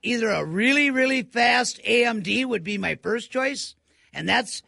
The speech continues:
because A M D has made great strides last ten years, and they are in a position where I'm gonna recommend them. It's a great processor.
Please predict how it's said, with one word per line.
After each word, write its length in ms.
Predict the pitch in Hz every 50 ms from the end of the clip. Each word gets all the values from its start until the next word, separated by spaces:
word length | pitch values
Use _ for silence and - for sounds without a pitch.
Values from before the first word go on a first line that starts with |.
| _ _
because 300 | - 220 185 226 247 233 -
A 160 | - 214 277
M 140 | 311 311 294
D 160 | 269 269 262
has 240 | 247 214 - 143 147
made 320 | 160 185 180 175 160 135 127
great 420 | 165 190 202 226 247 277 277 -
strides 720 | - - - - 226 220 226 190 147 123 110 - - - _ _ _ _ _
last 400 | 156 175 196 226 233 - - -
ten 240 | 208 226 247 240 226
years, 420 | 208 214 226 247 269 247 190 - _ _ _ _ -
and 640 | - 156 160 160 165 160 160 156 156 156 156 - - _ _ _ _ _ -
they 300 | 170 214 247 277 285 254
are 220 | 202 220 240 240
in 140 | 247 247 262
a 60 | 269
position 540 | - 220 220 196 240 254 233 208 247 233 208
where 220 | 202 208 196 185
I'm 160 | 160 175 -
gonna 200 | 233 240 226 214
recommend 480 | 202 208 196 - 190 180 165 143 123 98
them. 180 | 82 - - _ _ _ _ _ _ _ _ _
It's 220 | - 160 170 -
a 160 | - 180 156 151
great 640 | 139 127 117 - 175 208 233 254 269 269 269 _
processor. 680 | - 220 240 240 240 185 240 247 233 - 247 247 247 240